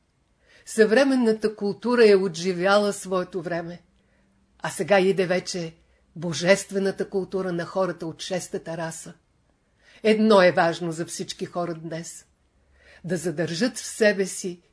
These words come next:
всички нови схващания, които са придобили досега. Ако можете да задържите енергията, която днес имате,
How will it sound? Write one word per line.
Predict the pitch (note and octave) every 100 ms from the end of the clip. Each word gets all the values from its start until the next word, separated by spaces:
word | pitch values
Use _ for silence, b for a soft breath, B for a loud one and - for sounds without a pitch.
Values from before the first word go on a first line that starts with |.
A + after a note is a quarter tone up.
| -
всички | - - C4 C4 - - B3
нови | A#3 F3+ G3 F3
схващания, | F3+ - F#3 F#3+ - G#3 G3+ G3+ G3
които | F3+ F#3+ F#3
са | G3+
придобили | - D#3 D3+ D3+ F3 F3
досега. | D3+ D3 D#3+ D3+ D#3 - _ _ _ _ b b b b
Ако | F3+ G3
можете | G3 F#3+ F#3+ F#3+
да | F3
задържите | F3+ F#3 F3+ F3 G#3+ G3+ G3
енергията, | F3+ G#3+ G#3+ G3 G#3+ G3+
която | G#3 F3+ F#3+
днес | E3 E3+ F3+ - -
имате, | G#3 A3 - E3